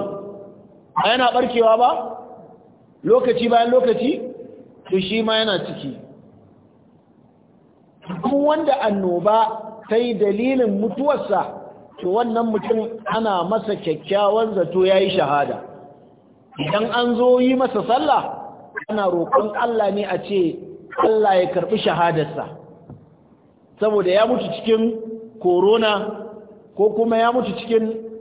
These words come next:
Lassa fever, ko kuma ya mutu cikin wato amai da zawo da makamancin haka. Kaga Lassa fever sun ce me ke kawo shi, ɓera ko?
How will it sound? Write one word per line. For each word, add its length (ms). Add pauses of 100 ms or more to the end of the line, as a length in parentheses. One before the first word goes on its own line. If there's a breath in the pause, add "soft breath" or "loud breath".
(140)
Lassa 560
fever, 560 (500)
ko 80
kuma 280
ya 140
mutu 280
cikin 600 (1600)
wato 300
amai 360
da 120
zawo 340
da 100
makamancin 560
haka. 260 (960)
Kaga 240
Lassa 440
fever 340
sun 160
ce 180
me 100
ke 160
kawo 220
shi, 100
ɓera 400
ko? 100